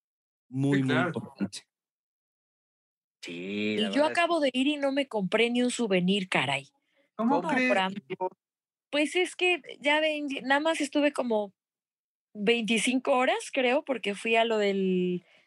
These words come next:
Speaker 4: tour de Harry Potter. Ya saben yo, este, tratando de ser adulto, pero con, <laughs> con alma de niño todavía. Y entonces fui a lo de Harry Potter y no alcancé a comprar ningún souvenir porque ya se me iba el avión, bla, bla.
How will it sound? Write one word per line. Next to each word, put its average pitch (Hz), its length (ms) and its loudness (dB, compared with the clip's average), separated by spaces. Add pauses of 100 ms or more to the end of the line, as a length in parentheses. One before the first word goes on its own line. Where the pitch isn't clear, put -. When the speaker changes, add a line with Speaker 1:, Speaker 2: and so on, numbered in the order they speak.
(200)
Speaker 4:
tour 233 360 0
de 226 180 2
Harry 226 260 2
Potter. 214 400 2 (240)
Ya 359 160 2
saben 185 340 0
yo, 175 160 0 (420)
este, 180 360 0 (120)
tratando 240 380 2
de 233 80 2
ser 214 180 2
adulto, 208 460 0
pero 170 260 2
con, 156 340 0
<laughs> - 300 -4 (1900)
con 233 200 0
alma 254 340 2
de 208 120 -2
niño 220 320 -6
todavía. 214 320 2 (400)
Y 226 100 2
entonces 254 280 0
fui 294 120 0
a 285 80 4
lo 294 80 2
de 277 140 2
Harry 269 240 -2
Potter 262 420 0
y 247 120 -4
no 262 120 2
alcancé 277 420 2
a 254 40 -2
comprar 240 360 -2
ningún 226 260 -10
souvenir 226 400 -4
porque 196 320 -4
ya 208 200 0
se 214 120 -6
me 208 100 -8
iba 202 140 2
el 190 80 2
avión, 226 420 2
bla, 208 200 0
bla. 214 240 2